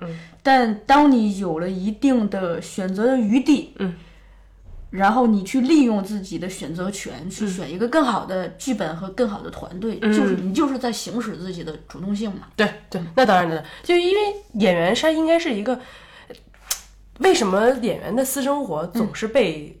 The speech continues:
Speaker 1: 讨论来讨论去，
Speaker 2: 嗯。
Speaker 1: 而且演员就很生气，演员讨厌狗仔，比如周杰伦以前就是什么牛，
Speaker 2: 嗯。
Speaker 1: 什么，什么狗仔的那歌，反正就是编了一首很早，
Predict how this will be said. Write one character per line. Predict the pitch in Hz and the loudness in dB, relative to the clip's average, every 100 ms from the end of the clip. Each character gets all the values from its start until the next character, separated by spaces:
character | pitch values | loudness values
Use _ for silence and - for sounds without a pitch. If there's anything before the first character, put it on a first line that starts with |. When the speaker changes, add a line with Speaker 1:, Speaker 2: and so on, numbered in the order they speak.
| - - | -20 -16
Speaker 1:
讨 | - 180 160 | -4 -2 0
论 | 196 | 0
来 | 165 | 0
讨 | 185 - 156 | -2 -4 -6
论 | 170 | -6
去， | 170 208 156 | -6 -6 -6
Speaker 2:
嗯。 | - | -2
Speaker 1:
而 | 208 | -2
且 | 247 202 | 0 -2
演 | 160 | -2
员 | 139 | -4
就 | 196 | -4
很 | 226 143 | -4 -4
生 | 202 226 | -4 -4
气， | 226 170 | -4 -6
演 | 151 | -4
员 | 165 | -6
讨 | - | -6
厌 | 160 | -6
狗 | 160 170 | -4 -4
仔， | 175 - 147 | -4 -6 -8
比 | |
如 | 165 | -8
周 | 175 | -4
杰 | - | 0
伦 | - 160 | 0 -2
以 | 156 | -8
前 | 156 | -8
就 | 160 | -6
是 | 156 | -8
什 | 151 | -10
么 | 147 | -12
牛， | 156 165 | -8 -8
Speaker 2:
嗯。 | 165 - - - | -8 -18 -20 -20
Speaker 1:
什 | - | -14
么， | 151 | -12
什 | 156 | -10
么 | 165 | -4
狗 | 185 | -2
仔 | 196 139 | 0 -2
的 | 151 | -4
那 | 170 | -6
歌， | 165 214 208 208 - - - _ - | -2 2 4 4 -2 -20 -20 _ -8
反 | 170 | -4
正 | |
就 | 196 | -2
是 | 196 | -2
编 | 180 220 220 | 0 2 2
了 | 214 | 2
一 | |
首 | 208 156 | 0 -4
很 | 175 247 | -2 0
早， | - - | 0 -2